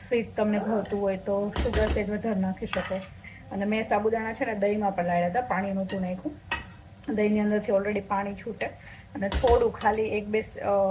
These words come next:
સીપ જેટલું નાનું થોડુંક અમથું જ પાણી મેં એડ કર્યું હતું. એ પાછળથી જરૂર પડી ત્યારે, પહેલાંથી નહોતું નાખ્યું.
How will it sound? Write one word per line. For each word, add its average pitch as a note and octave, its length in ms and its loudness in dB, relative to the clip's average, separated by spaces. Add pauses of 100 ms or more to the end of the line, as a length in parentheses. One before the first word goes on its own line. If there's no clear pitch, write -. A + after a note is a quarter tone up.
(360)
સીપ G3+ 200 -2
જેટલું G3+ 320 -4
નાનું G3+ 340 -4
થોડુંક G#3 340 -2
અમથું G#3 260 -6
જ - 40 -12 (100)
પાણી F#3+ 320 0
મેં F3+ 280 -4
એડ F#3+ 220 0
કર્યું G3 280 0
હતું. - 160 -10 (380)
એ A#3 100 -2
પાછળથી G#3+ 520 2
જરૂર G3+ 380 0
પડી F#3 220 2
ત્યારે, F#3 400 0
પહેલાંથી G3 440 -2
નહોતું G3 280 -4
નાખ્યું. F3+ 400 -4